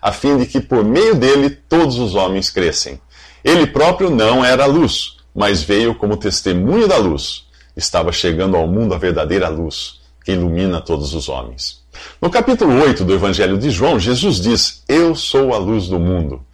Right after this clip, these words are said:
Quem me segue nunca andará em trevas, mas terá a luz da vida." E no capítulo seguinte, no capítulo, ah, nove, ele diz, "Enquanto estou no mundo,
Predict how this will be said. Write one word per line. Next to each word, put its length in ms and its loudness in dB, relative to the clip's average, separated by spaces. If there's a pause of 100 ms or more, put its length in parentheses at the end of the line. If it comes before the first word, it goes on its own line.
(280)
Quem 220 0
me 100 0
segue 460 0
nunca 680 -2
andará 300 -2
em 100 -8
trevas, 500 -4
mas 240 -6
terá 300 0
a 40 2
luz 260 -2
da 140 -2
vida." 460 -6 (280)
E 60 -4
no 120 0
capítulo 420 -2
seguinte, 640 0
no 140 -6
capítulo, 640 -4 (360)
ah, 380 -6
nove, 420 0
ele 260 0
diz, 480 -2
"Enquanto 720 2
estou 300 2
no 120 2
mundo, 480 -2